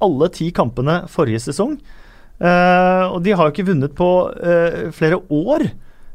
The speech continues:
eh, med, uten Zaha fra starten.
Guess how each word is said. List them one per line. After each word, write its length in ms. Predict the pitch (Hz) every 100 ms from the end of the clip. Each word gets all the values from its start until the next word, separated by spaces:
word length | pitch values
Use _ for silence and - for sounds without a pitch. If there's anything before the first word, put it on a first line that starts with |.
| -
eh, 680 | 156 170 175 175 175 175 170 160 - - - - -
med, 840 | 151 160 165 165 160 156 156 76
uten 360 | - - 135 139
Zaha 340 | - 127 120
fra 320 | 123 139 139 131
starten. 320 | - -